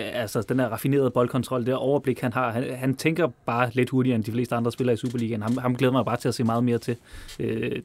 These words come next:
det bliver et kæmpe løft for, for O B, hvis han kommer rigtig i gang, og det bliver også et løft for den neutrale seer. Og hv-, hvem ved, måske i landsholdet, det kan jeg ikke vide, om han, øh, om han lige pludselig er en, en V M-joker, men, øh, det, det,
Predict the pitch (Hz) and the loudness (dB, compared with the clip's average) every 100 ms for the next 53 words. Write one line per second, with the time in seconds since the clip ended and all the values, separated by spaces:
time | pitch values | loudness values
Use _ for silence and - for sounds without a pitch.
0 | - 110 131 107 - 131 143 123 127 - | -6 0 0 0 0 2 4 2 0 -4
1 | 123 107 131 127 127 117 120 113 123 110 | -2 0 2 2 2 -2 -2 -4 -2 -2
2 | 113 127 110 120 117 98 95 - - _ | -2 -2 -2 -2 -4 -8 -10 -18 -20 _
3 | - 101 92 101 131 110 107 117 113 117 | -8 -6 -4 -2 0 0 -2 -2 -4 -4
4 | - 120 117 110 101 120 113 123 113 - | -4 -2 0 0 -2 -4 -2 -2 -4 -8
5 | - 120 123 120 151 151 143 131 170 143 | -2 0 2 2 2 0 0 2 2 2
6 | - 131 131 139 _ _ _ 139 135 143 | -2 -2 -2 -4 _ _ _ -2 0 0
7 | 123 120 117 110 - - - - - 120 | 0 -2 -2 -6 -12 -20 -20 -20 -8 0
8 | 123 131 135 127 135 120 107 110 107 - | 2 2 0 -2 0 0 0 -4 -4 -8
9 | _ - - 127 113 127 113 110 110 107 | _ -20 -8 -2 2 2 2 2 2 2
10 | - 123 113 - 147 147 - | 0 0 0 -2 -6 -6 -4